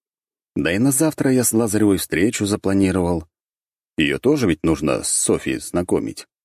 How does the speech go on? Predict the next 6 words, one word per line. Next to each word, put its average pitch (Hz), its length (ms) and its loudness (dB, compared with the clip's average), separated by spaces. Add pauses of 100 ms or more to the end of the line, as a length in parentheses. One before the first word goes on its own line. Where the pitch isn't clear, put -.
(480)
Хлопотное 131 720 0
дело. 92 520 0 (440)
Представляю, 90 640 -2
как - 180 -6
она 87 160 -2
удивится. 85 560 -4